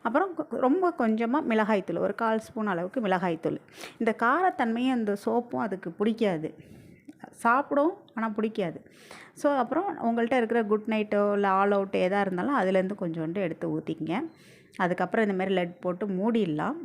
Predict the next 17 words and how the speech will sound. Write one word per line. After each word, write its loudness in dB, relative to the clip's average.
So, -8
ஓப்பன் -2
பண்ணிட்டு -4
ஊத்திக்கங்க. -4
இப்ப -4
எல்லாத்தையும் 4
நல்லா 6
மிக்ஸ் -2
பண்ணிக்கங்க. 2
இதை 0
நல்லா 4
மிக்ஸ் 0
பண்ணிட்டு, 2
நம்ம 6
இதை 4
வந்து 6
அப்படியே 4